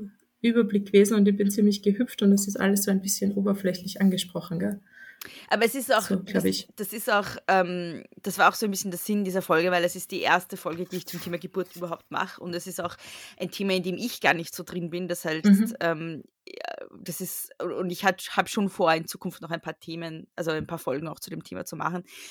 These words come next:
Speaker 2: Und ich glaub,
Speaker 1: Ah,
Speaker 2: da ist es,
Speaker 1: super.
Speaker 2: da ist es ganz gut, wenn man mal so ein bisschen einen Überblick hat über verschiedene Themen. Aber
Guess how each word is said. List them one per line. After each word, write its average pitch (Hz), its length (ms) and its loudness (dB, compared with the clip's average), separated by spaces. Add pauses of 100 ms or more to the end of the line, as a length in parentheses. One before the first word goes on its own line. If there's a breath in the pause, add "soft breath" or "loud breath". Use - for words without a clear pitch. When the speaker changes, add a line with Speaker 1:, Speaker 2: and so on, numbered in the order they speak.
(160 loud breath)
Speaker 2:
Und 180 60 -8
ich 180 100 -6
glaub, 185 140 2
Speaker 1:
Ah, 196 60 -8
Speaker 2:
da 190 40 6
ist 190 120 2
es, 202 80 -2
Speaker 1:
super. - 260 -6
Speaker 2:
da - 80 2
ist 196 100 4
es 202 140 -4
ganz 202 180 2
gut, 202 120 -6
wenn 185 100 0
man 175 120 2
mal 170 140 0
so 170 200 -4
ein 175 320 -2
bisschen 185 220 -2
einen 175 120 0
Überblick 185 420 0
hat 151 160 -2
über 170 140 0
verschiedene 165 460 -8
Themen. 165 400 -8 (560 loud breath)
Aber 180 320 6